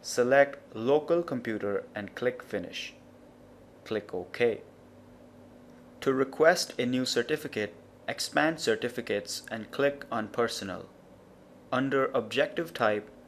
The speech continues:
right-click and select All Tasks and select Request New Certificate. Read the information on certificate enrollment and click Next. Click on Active Directory Enrollment Policy and click Next.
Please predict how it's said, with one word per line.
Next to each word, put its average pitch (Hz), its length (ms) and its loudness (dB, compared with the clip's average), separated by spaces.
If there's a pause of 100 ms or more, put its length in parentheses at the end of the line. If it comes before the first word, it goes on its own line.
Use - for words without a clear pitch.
(380)
right-click 113 720 2
and 110 140 -6
select 117 520 0 (120)
All 131 220 4
Tasks - 640 -4 (260)
and 113 160 -4
select 120 580 2
Request 135 640 2
New 120 240 -2
Certificate. - 800 -6 (880)
Read 151 340 -2
the 135 100 -2
information 117 800 -2
on 117 140 -4
certificate - 640 -6
enrollment 101 640 -2 (160)
and 107 220 -12
click 123 280 -2
Next. 101 520 -6 (1040)
Click 139 360 0
on 113 220 0
Active 131 460 0
Directory 117 560 2
Enrollment 123 500 -2
Policy 98 560 -2 (180)
and - 200 -14
click - 260 -8
Next. - 520 -4